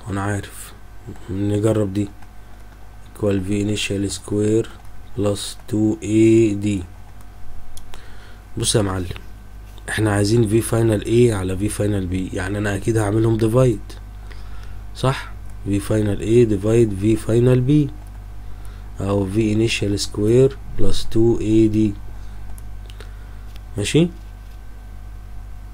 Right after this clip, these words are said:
دول الوحيدين اللي فيهم V final. التانية،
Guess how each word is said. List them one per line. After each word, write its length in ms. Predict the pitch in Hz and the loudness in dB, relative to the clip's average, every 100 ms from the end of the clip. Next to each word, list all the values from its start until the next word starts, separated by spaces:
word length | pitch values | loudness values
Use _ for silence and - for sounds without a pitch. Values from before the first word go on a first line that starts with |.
| - - - - | -14 -14 -14 0
دول 160 | 107 131 | 6 8
الوحيدين 420 | 131 110 117 127 | 8 4 4 6
اللي 160 | 120 | 6
فيهم 380 | 113 123 117 107 | 4 4 4 4
V 40 | 107 | 2
final. 440 | 107 95 90 76 | 0 0 -2 -6
التانية، 600 | - - 123 147 156 160 | -4 0 4 6 4 2